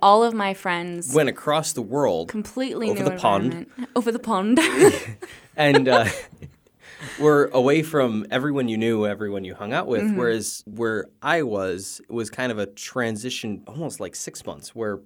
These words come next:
Speaker 2: people went away to college. So it just kind of became the norm 'cause it was not really a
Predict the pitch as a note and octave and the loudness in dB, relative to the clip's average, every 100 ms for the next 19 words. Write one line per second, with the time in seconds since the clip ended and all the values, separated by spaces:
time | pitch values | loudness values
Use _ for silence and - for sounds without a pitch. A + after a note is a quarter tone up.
0 | _ - A2 G#2+ G2+ G2+ G2+ G2+ G2 - | _ -12 -10 -6 -6 -6 -6 -4 -6 -6
1 | F#2+ F2+ F2 F2+ - _ - C#3+ C3 C3 | -6 -6 -8 -12 -20 _ -2 0 0 -2
2 | - C3+ A#2+ - - - A#2+ A#2 G#2+ G2+ | -6 -4 -6 -10 -16 -8 -6 -4 -4 -4
3 | G2 G2 A#2 E3+ F2 F2 F2+ G#2 F#2+ F#2 | -6 -8 -4 -4 -4 -8 -10 -10 -10 -8
4 | F#2+ A2+ G#2 - _ _ - G#2 F#2+ F2 | -10 -6 -6 -8 _ _ -12 -8 -6 -8